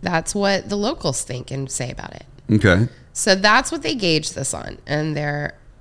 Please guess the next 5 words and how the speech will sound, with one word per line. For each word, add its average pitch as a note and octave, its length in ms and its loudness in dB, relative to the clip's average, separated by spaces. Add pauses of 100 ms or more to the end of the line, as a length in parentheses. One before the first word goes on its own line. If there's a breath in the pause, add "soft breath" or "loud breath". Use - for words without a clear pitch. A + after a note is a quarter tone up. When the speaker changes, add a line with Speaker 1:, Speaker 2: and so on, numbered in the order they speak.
Speaker 1:
are C3+ 400 -6
twenty-five E3+ 480 -6
of E3+ 100 -6
'em. C#3+ 140 -12 (1800 soft breath)
Uh, D3 680 0